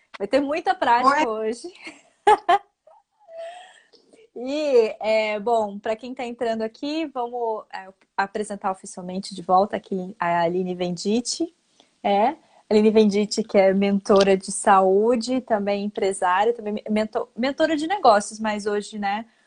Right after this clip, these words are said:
Speaker 1: o seu foco
Speaker 2: É, na-, trabalho muito na área de saúde, embora seja a área que eu mais gosto, eu não atuo, assim, né, não tenho atendido. Aliás, tem ainda algumas pessoas do coach, tem sim.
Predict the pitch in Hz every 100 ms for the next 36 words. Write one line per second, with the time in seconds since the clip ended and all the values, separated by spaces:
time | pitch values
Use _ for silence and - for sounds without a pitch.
0 | - 320 208 - 214 208 - 202 214 226
1 | 226 240 - _ _ _ _ _ _ _
2 | _ _ - 311 269 247 240 233 226 220
3 | 208 214 214 208 202 196 - 214 190 196
4 | 226 285 294 220 226 220 220 220 220 214
5 | 220 208 214 220 208 196 202 190 202 226
6 | - 254 233 220 208 202 202 208 220 254
7 | - 240 233 185 180 - 190 185 185 196
8 | 220 202 208 202 190 247 330 - 440 359
9 | 302 240 220 214 214 214 226 - - 226
10 | 214 214 180 180 - 220 196 190 - 226